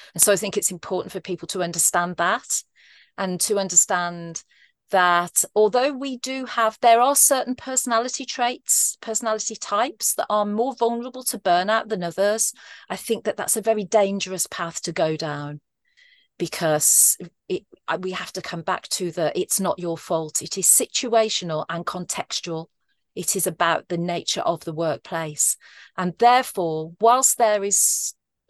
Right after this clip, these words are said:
a lot that we can do for work recovery on an individual level, as we discussed last time,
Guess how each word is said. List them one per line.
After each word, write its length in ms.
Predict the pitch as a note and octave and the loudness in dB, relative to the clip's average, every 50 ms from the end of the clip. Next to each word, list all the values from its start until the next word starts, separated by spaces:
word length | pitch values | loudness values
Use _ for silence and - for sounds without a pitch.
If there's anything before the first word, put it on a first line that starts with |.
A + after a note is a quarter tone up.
| _ _ | _ _
a 80 | F3+ G3 | -2 0
lot 220 | A3 B3 - - | 0 0 -2 0
that 160 | - F#3+ - A3 | -2 -4 -2 -2
we 100 | A#3 G#3+ | -6 -8
can 200 | - - A3 G3+ | -6 -8 -10 -8
do 220 | - B3 B3 A#3 | -6 -6 -6 -6
for 140 | A3 - A3 | -4 -6 0
work 340 | F#3 G#3+ A3 A3 A3+ - - | 4 6 6 6 6 2 -4
recovery 440 | G3 - - F#3+ E3 - F3+ E3+ | -8 -6 -6 -10 -8 -6 -4 -4
on 100 | E3+ E3+ | -2 -4
an 140 | E3+ E3+ F3 | -4 -6 -6
individual 500 | F3+ E3+ E3 F3+ E3 F3 E3 - F3+ E3+ | -6 -6 -6 -6 -6 -6 -6 -4 -4 0
level, 300 | F3 F#3+ G3+ F3+ F3 D#3+ | 2 2 2 0 0 -2
as 240 | D#3 D#3+ D#3+ - - | -2 -4 -4 -6 -8
we 60 | F3+ F3 | -10 -8
discussed 480 | - F3 E3+ - - F3 D#3 - - | -6 -2 -2 -2 -2 -4 -6 -6 -6
last 260 | D3 D3 D3+ - - | -6 -4 -4 -4 -2
time, 480 | - - G3+ F#3+ F3 E3 D#3 D#3 D#3+ | 0 0 0 2 2 -2 -4 -6 -8